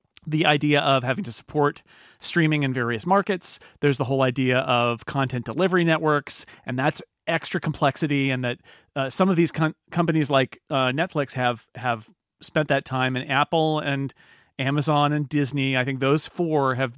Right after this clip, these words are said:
said, "No, we're worldwide." But the other part of it is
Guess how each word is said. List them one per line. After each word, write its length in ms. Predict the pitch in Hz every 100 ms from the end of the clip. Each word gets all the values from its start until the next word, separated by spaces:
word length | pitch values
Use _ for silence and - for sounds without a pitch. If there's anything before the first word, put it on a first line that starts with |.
| _
said, 280 | - 139 135
"No, 160 | 185
we're 200 | 123 135
worldwide." 800 | 139 143 143 135 147 127 113 110 117 _ - _ _ -
But 360 | 151 160 160 - _ _ _
the 160 | 165 -
other 180 | 208 -
part 260 | - 196
of 80 | 170
it 120 | 156
is 420 | 151 143 143 -